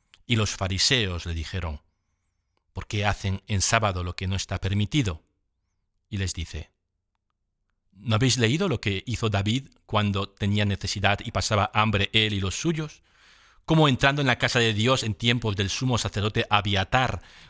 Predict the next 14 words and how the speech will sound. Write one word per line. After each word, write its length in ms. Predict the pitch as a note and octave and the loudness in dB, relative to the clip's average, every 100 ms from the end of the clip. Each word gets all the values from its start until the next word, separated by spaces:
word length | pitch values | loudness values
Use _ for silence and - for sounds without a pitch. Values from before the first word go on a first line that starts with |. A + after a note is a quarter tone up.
| - | 0
comió 340 | C3+ C#3 F3+ | 2 6 4
los 200 | D#3+ A#2 | 4 2
panes 420 | - C3+ C3 A2+ | 0 0 0 -4
de 60 | G#2+ | -4
la 120 | G2 | -4
ofrenda 400 | F2+ A#2+ D3 A#2 | -2 0 0 -2
que 100 | - | -2
no 80 | F#2+ | -4
está 300 | F#2 - B2+ | -4 -2 -2
permitido 460 | A2 G2 - A2 - | -2 -6 -4 -4 -4
comer 300 | F2+ A2+ C3 | -2 -2 -2
sino 280 | - F#2 | -4 -6
los 160 | F2 F2 | -6 -8
sacer-, 360 | F#2 - F2+ | -10 -12 -12